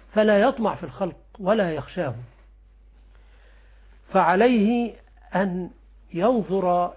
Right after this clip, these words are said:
إلى الله تعالى، وأن يتعلق ويشغل نفسه بمراعاة الله تعالى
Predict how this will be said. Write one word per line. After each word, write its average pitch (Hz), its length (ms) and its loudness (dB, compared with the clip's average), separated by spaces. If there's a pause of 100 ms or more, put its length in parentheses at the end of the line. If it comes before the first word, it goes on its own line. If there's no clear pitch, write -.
(160)
إلى 175 140 -2
الله 160 380 0
تعالى، 160 680 -4 (240)
وأن 170 240 -4
يتعلق 185 800 -4
ويشغل 160 720 -6
نفسه 214 560 -6 (560)
بمراعاة 170 1000 -4
الله 139 640 -10
تعالى 131 440 -10